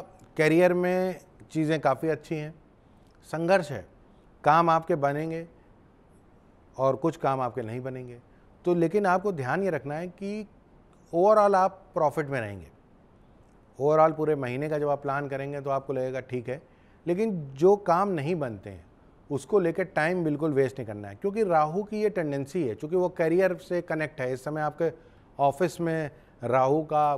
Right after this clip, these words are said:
काफ़ी दखलंदाजी चल रही है, तो इससे क्या होता है कि काम नहीं बनते।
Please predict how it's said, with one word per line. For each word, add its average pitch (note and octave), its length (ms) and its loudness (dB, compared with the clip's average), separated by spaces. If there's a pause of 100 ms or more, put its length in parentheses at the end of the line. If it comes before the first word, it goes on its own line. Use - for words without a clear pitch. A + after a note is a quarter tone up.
(140)
काफ़ी C#3 280 -2
दखलंदाजी C3+ 680 -4
चल B2+ 240 -4
रही A#2+ 140 -2
है, D3 140 -4 (440)
तो F3 40 0
इससे E3+ 240 -4
क्या G3+ 160 2
होता D3+ 220 2
है F#3 80 -2
कि G3+ 100 -2
काम F#3+ 360 -4
नहीं E3 180 -2
बनते। G2+ 320 -12